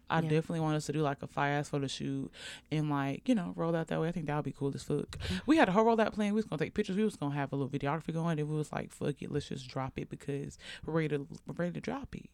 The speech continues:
Speaker 2: Yeah.
Speaker 1: And yeah, shout out Vashi Studios.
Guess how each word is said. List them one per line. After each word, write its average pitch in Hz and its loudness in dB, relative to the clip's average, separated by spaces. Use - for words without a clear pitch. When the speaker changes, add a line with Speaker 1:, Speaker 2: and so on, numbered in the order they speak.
Speaker 2:
Yeah. 165 -4
Speaker 1:
And 196 2
yeah, - -20
shout 190 0
out 175 -2
Vashi 165 -4
Studios. 156 -4